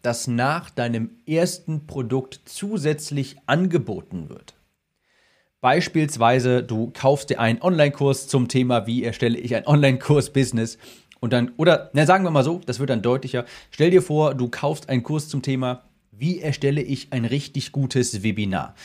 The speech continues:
Dann kaufst du diesen Kurs und als Upsell, also unmittelbar nachdem du das gekauft hast, bietet dir der Anbieter noch ein weiteres Produkt an, beispielsweise Vorlagen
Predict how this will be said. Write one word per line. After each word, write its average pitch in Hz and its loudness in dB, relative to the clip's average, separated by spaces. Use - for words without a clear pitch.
Dann 104 -10
kaufst 190 2
du 170 4
diesen 151 0
Kurs 135 0
und 123 -2
als 123 -2
Upsell, - -2
also 113 -6
unmittelbar 185 0
nachdem 135 -2
du 139 -2
das 117 -2
gekauft 143 -4
hast, 131 -2
bietet 185 0
dir 131 2
der 113 2
Anbieter 120 0
noch 104 -4
ein 107 -4
weiteres 165 0
Produkt 147 -4
an, 127 -6
beispielsweise 117 0
Vorlagen 117 0